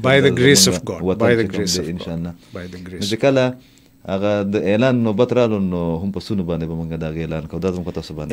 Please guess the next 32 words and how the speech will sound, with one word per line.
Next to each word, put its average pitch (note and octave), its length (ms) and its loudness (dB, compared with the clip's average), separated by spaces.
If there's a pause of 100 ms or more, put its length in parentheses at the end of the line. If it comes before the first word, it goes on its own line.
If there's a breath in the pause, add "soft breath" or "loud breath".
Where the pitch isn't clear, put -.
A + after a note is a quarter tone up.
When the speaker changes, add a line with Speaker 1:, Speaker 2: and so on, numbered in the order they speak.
(140)
Speaker 1:
انشاءالله. B2 460 2
And A#2+ 180 -4
thank C3+ 240 -2
you C3 160 0
for A#2 160 0
inviting A2+ 560 -6
me. A#2 40 -8 (220)
Speaker 2:
ډېر D#2+ 180 -8
Speaker 1:
Thank B2 140 2
you. G2+ 80 -2
Speaker 2:
خوشحاله G2+ 220 0
شوم. F#2+ 180 -2
Speaker 1:
Very C#3+ 220 4
Speaker 2:
ډېر B2 100 0
Speaker 1:
nice A2+ 180 0
Speaker 2:
خوشحاله. G2 140 -6
Speaker 1:
meeting A2 320 -6
to A2 160 -6
you. A2+ 180 -10 (220)
ډېر C3 260 -2
خوشحاله A#2 480 -6
شوم. A2+ 160 -10 (220)
الله A#2 240 -2
دې A2+ 60 -6 (100)
تاسو A2+ 260 -6
له G#2+ 80 -6 (540 loud breath)
او F2+ 180 -4
ستاسو A2+ 340 -2
دې G#2 60 -2 (140)
چینل A#2 340 -2
له A2 140 0
او G2 100 -6